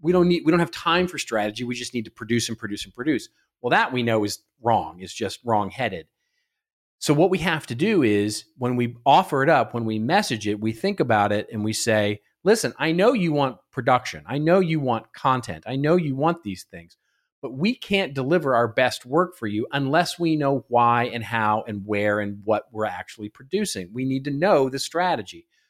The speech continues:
So as part of our production methodology, we actually do a short strategy assessment of what you need to do and where you need to do it, or we provide measurement and optimization on the backside of it, what, you know, or both.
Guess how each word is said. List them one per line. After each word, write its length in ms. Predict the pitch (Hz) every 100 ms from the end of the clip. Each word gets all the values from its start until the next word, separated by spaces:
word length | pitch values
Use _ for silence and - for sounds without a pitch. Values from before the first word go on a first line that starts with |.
| _ _
So 180 | 135
as 120 | 127 -
part 340 | - 196 214
of 80 | 160
our 160 | 135
production 880 | 127 - 127 113 190 262 - 247 143
methodology, 960 | 113 95 104 95 87 90 87 95 101 - _ _ _
we 200 | 139 202
actually 580 | 156 147 - 143 156 170 _ _ _ 107
do 320 | 151 214 156
a 160 | 131 -
short 580 | - - 131 151 170 -
strategy 640 | - 131 123 127 120 135
assessment 680 | 135 - 117 113 - 120 135
of 140 | 117
what 260 | 101 110 -
you 140 | 127
need 220 | 127 123 117
to 60 |
do 280 | 107 110 143
and 120 | 117
where 200 | 110 123
you 140 | 131 123
need 180 | 120
to 80 | 110
do 240 | 95 104 135
it, 120 | 165 _ _ -
or 440 | 160 135 113 156 _ -
we 100 | 131
provide 500 | - 117 113 120 120
measurement 460 | 107 113 120 120 113
and 100 | 117
optimization 720 | 113 117 107 110 110 113 107
on 100 | 107
the 60 |
backside 520 | 95 101 - 101 92
of 60 | 101
it, 120 | 107
what, 180 | 117 117
you 80 | 110
know, 60 |
or 140 | 104 123
both. 480 | 107 98 123 -